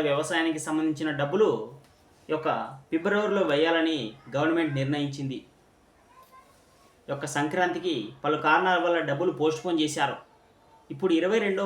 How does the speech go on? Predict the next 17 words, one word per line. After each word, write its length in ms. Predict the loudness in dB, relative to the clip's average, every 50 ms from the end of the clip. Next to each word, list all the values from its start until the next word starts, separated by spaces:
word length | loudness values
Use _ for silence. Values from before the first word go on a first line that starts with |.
| 2
వాయిదా 320 | 2 2 2 2 2 2 2 2 0 -4 -8 -6 -2 -2 0
ఎప్పుడు 260 | 0 0 0 0 0 -2 -2 -8 -6 -6
వస్తుందనేది 600 | -6 -6 -6 -8 -8 -4 -2 0 0 0 0 -2 -2 -2
చాలా 200 | -2 0 0 0 -2
ముఖ్యమైన 400 | -2 -2 -2 -2 -2 0 -2 -2 -2 -4
ప్రశ్న. 240 | -4 -4 -4 -6 -6 -8 -8 -16 -20 -20 _ _ _ -2
ప్రభుత్వం 400 | 0 2 2 2 0 0 0 0 2 2
ఇంకా 140 | 2 2 2 2 2
అధికారిక 420 | 2 0 0 0 0 0 0 0 -2 -4 -2
తేదీని 320 | -2 0 0 0 0 -2 0 -2
ప్రకటించలేదు, 560 | -4 -4 -2 -2 -4 -2 -2 -4 -4 -4 -4 -4 -2
కానీ 220 | -2 -2 -2 -4 -6 -10 -14 -18 -20 -20 -20 -20 -20 -20 -20 -10 -6
గత 160 | -4 -2 -2 -2 -2 -2
సంవత్సరాల 460 | -4 -4 -4 -4 -2 0 0 2 2 0 -2 -4 -8 -2
సరళిని 500 | 0 2 2 4 4 2 2 2 0 0 0
పరిశీలిస్తే 540 | -2 -2 -2 0 0 0 -2 0 0 0 0 0 -2 -6 -12 -18 _ _ _ _ _ -2
ఈ 100 | -2